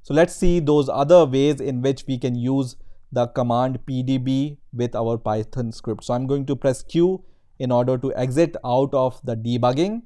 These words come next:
So the second way of using P D B is to import the P D B inside your script. So I can just import the P D B library inside our script. And then in order to set the breakpoint,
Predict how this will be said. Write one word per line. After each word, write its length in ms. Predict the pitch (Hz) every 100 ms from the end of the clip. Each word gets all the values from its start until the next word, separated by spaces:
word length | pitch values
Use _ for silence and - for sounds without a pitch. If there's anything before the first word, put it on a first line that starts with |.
| _
So 160 | - 160
the 140 | 160
second 480 | 165 190 240 240 190
way 160 | 170 180
of 220 | 160 151
using 380 | 151 151 147 147
P 180 | - 180
D 140 | 190
B 280 | 190 185 175
is 360 | 151 160 147 - - - -
to 60 | 147
import 720 | 151 139 123 170 185 196 -
the 160 | 143 131
P 240 | 143 135
D 140 | 135
B 340 | 135 151 156 -
inside 580 | 135 131 - 139 143 131
your 200 | 120 117
script. 400 | - 123 113 -
So 220 | 131 117
I 160 | 127 120
can 340 | 135 127 123 - - _
just 280 | 143 127 - -
import 680 | 127 120 147 156 180 175 - - - - -
the 220 | 123 123
P 420 | - - 147 151
D 280 | 139 131 123
B 640 | 113 135 180 165 151 147 -
library 540 | 131 123 120 143 147
inside 480 | 135 123 151 156 165
our 240 | 131 123 120
script. 460 | - 214 175 - - - _ -
And 180 | 131 139
then 220 | 180 185
in 200 | 160 151
order 380 | 143 147 170 180
to 160 | 175 139
set 320 | 160 160 139
the 80 | 120
breakpoint, 680 | 127 202 208 139 131 151